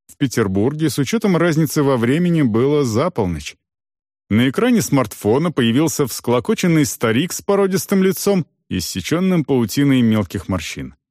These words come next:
Он сидел перед веб-камерой компьютера в инвалидном кресле, чуть наклонив голову вправо. За левым плечом качалась подвешенная капельница. Несмотря на почтенный возраст и очевидную физическую немощь,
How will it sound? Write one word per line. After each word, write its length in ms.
Он 140
сидел 400
перед 300
веб-камерой 640
компьютера 560
в 100
инвалидном 480
кресле, 600
чуть 240
наклонив 520
голову 380
вправо. 560
За 200
левым 340
плечом 500
качалась 520
подвешенная 680
капельница. 720
Несмотря 540
на 100
почтенный 560
возраст 640
и 40
очевидную 680
физическую 720
немощь, 440